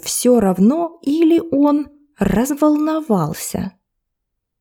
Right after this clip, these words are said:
Рыцарю всё равно.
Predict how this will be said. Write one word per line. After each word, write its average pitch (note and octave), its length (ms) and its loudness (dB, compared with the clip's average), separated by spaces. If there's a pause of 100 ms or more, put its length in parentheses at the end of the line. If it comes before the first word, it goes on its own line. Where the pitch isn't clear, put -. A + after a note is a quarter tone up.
(2500)
Рыцарю A#3+ 680 2
всё A#3 540 0
равно. F#3+ 800 0